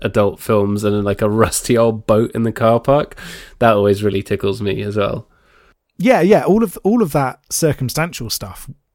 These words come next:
Speaker 2: works really well. This isn't a bad film, and, and a lot of thought was put into those, those smaller jokes along the way. It's just the, the structural thing about Home Alone two that always gets me.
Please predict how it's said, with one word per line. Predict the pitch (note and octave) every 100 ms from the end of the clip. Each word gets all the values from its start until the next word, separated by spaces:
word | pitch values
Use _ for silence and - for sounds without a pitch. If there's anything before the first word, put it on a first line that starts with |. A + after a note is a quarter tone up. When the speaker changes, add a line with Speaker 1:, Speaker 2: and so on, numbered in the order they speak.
| -
Speaker 2:
works | D3 C#3+ C#3+ -
really | C#3 A#2+ A2
well. | C#3+ G#2+
This | C3 F3+
isn't | F#3+
a | -
bad | C3 A#2 A2+
film, | E3+ D3 E2+ - - -
and, | C3+ C3
and | C3
a | B2+
lot | C3 C#3+
of | -
thought | C3 B2
was | A#2
put | - B2+
into | A#2 -
those, | A2 G#2 G2+ - -
those | A#2 G#2+ -
smaller | C3 B2+ G#2
jokes | - A#2 -
along | G#2 G2+
the | F2+
way. | A2+ B2+ F2 _ _ _ - - -
It's | C#3 -
just | C#3+ -
the, | A#2+ -
the | A#2
structural | - - F3+ - B2 A2+ G#2
thing | - G#2 G2
about | G2+ G2+ -
Home | A2 G2+
Alone | F#2+ F#2+
two | - F#2+
that | G2
always | F#2+ F#2 -
gets | G2 - -
me. | B2